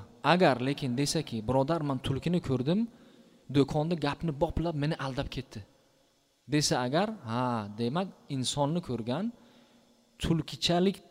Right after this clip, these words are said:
ish qilib, uni aldab ketgan", degan fikr keladi. Shundaymi? Tulkini ko'rdim degan paytda birdaniga bu fikr kel-, kelmaydi es-, nimangizga. Shundaymi? "Ha, bu insonni ko'rgan",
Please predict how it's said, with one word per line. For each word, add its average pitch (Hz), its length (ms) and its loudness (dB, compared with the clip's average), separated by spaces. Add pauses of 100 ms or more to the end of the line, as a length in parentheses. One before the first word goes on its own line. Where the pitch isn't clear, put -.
(120)
ish 139 200 0
qilib, 190 320 2 (260)
uni 170 140 0
aldab 147 340 0
ketgan", 151 420 -4
degan 139 280 2 (480)
fikr - 240 4
keladi. 110 380 -2 (480)
Shundaymi? 180 380 2 (1800)
Tulkini 202 440 8
ko'rdim 196 420 6
degan 175 260 2
paytda 160 480 0
birdaniga 175 540 2
bu 180 60 0
fikr 175 300 -4
kel-, 165 240 -6
kelmaydi 180 360 -2
es-, 113 220 -8 (140)
nimangizga. 107 520 -6 (200)
Shundaymi? 160 340 -4 (640)
"Ha, 113 120 -4
bu 135 280 -2
insonni 131 380 0
ko'rgan", 113 400 -2